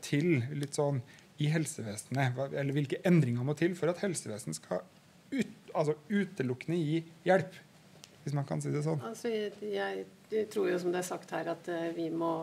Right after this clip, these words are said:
Speaker 2: eh, øke kompetansen, vi må øke oppmerksomheten rundt det, så folk, eh, realiserer at det de driver med er krenkelser. For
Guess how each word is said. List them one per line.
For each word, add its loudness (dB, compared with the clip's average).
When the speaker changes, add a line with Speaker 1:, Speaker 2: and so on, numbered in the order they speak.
Speaker 2:
eh, -6
øke -2
kompetansen, -4
vi 2
må 0
øke -6
oppmerksomheten -6
rundt -2
det, 2
så -6
folk, -6
eh, 2
realiserer 0
at -4
det 2
de 4
driver 0
med 2
er -4
krenkelser. -2
For -6